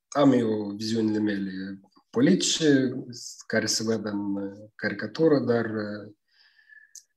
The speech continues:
uh, nu, niciodată n-am, uh, primit comenzi de la partide sau, uh, cu plată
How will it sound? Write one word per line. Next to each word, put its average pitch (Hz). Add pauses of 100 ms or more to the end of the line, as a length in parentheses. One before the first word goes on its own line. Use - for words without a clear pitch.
(320)
uh, 107
nu, 104 (2250)
niciodată 120
n-am, 104
uh, 98 (480)
primit 107
comenzi 101
de 98
la 92
partide 110
sau, 101
uh, 98 (240)
cu -
plată 101